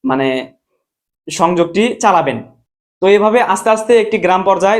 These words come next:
then ইউনিয়ন, then থানা পর্যায়, then জেলা পর্যায়, এভাবে কিন্তু স্বাধীন ওয়াইফাই তাদের বিস্তৃত, মানে, লাভ করে আসছে। তো এই ওয়াইফাই,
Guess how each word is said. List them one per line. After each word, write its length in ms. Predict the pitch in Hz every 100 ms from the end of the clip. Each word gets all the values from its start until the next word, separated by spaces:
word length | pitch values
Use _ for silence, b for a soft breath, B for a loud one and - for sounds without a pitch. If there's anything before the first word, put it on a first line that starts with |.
| 180
then 140 | 180 190 - _ _ 180
ইউনিয়ন, 380 | 202 208 208 233 - 180
then 140 | 190 190
থানা 180 | 202 190
পর্যায়, 380 | 175 156 170 254 - _ 165
then 140 | 190 175
জেলা 160 | 180 214
পর্যায়, 360 | 220 160 127 107 b b
এভাবে 220 | 165 180 202
কিন্তু 200 | 214 240
স্বাধীন 260 | 233 165 185
ওয়াইফাই 240 | 190 208
তাদের 220 | 190 180 180
বিস্তৃত, 440 | 185 - 185 170 185 214 - 160
মানে, 200 | 151 156
লাভ 220 | 156 160 170
করে 140 | 202 165
আসছে। 240 | 151 - 127 - _ _ _ _ _
তো 80 | 160 160 165 180
এই 180 | 208 240 226
ওয়াইফাই, 340 | 190 185 220